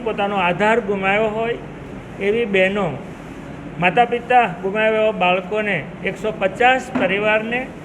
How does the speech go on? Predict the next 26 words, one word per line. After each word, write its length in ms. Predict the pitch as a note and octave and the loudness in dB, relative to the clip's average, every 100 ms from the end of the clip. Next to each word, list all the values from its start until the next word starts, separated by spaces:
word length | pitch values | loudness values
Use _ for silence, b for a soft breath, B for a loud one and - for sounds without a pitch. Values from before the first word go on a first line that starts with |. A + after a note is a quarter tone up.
| - - - - | -14 -14 -10 0
આઠ 160 | G3+ - G#3+ | 0 0 0
લાખ 180 | G#3+ A#3 G3+ | 2 2 0
રૂપિયાની 580 | F#3+ F#3+ G3+ G#3 G#3+ E3+ - - - - | -4 -2 0 0 0 -2 -6 -12 -10 -2
સહાય 480 | F#3 F#3 F#3+ D#3 - - - - | 0 4 4 2 -4 -12 -12 -8
આજે 220 | - F3 F3 | -6 -4 -2
જમા 260 | E3+ F3 G3 F#3+ | -2 0 0 0
એના 160 | F3+ F3+ | -2 -2
ખાતામાં 420 | E3+ F3 F3 F3 E3+ | -2 -2 -2 -2 -2
કરવામાં 460 | D#3+ D#3+ D#3+ D3+ C3+ | -2 -2 -2 -6 -6
આવી 200 | D3 E3 | -6 -8
છે. 80 | - - - - - - - - - F3+ | -10 -14 -16 -14 -14 -14 -14 -14 -6 0
અમેરિકાથી 760 | F#3+ A3 C4 B3 B3 A#3+ A#3+ C4+ | 4 6 4 2 2 0 -2 -2
માનનીય 200 | A3+ G#3+ | -2 -2
શ્રી 180 | F#3+ A3 | -2 -4
પ્રવીણભાઈ 520 | G#3+ G#3 A3+ A#3+ B3+ A#3+ | -2 -2 2 4 4 2
પાનસોરિયાના 580 | G3+ G3 G#3+ G#3+ G#3 G3+ | -4 -2 -2 0 -2 -4
પ્રયાસથી 640 | F#3+ F#3+ G3+ - - B3 C4+ - - - - - - - | -2 0 0 -4 -8 -8 -8 -12 -14 -14 -14 -14 -12 -4
લાયન્સ 340 | F#3 G#3 B3+ - | 2 4 4 2
ક્લબ 240 | B3+ A#3+ | 0 2
ઓફ 160 | A3+ A3+ | 2 2
ટેક્સાસ 580 | G#3+ G3+ - G#3+ G#3 F#3 | -2 0 0 2 2 0
અમેરિકા 500 | F#3+ G3+ - G3+ D#3+ D3+ - - - - - | 0 0 2 2 2 -2 -12 -14 -14 -12 -4
અને 140 | A3 B3+ G#3+ | 4 4 4
બીજા 320 | G#3+ A#3+ - | 2 2 2
પરિવાર 340 | G3+ G#3 G#3 G3+ | 0 2 2 0
તરફથી 440 | G3+ - G#3 E3+ | -4 -4 -2 -2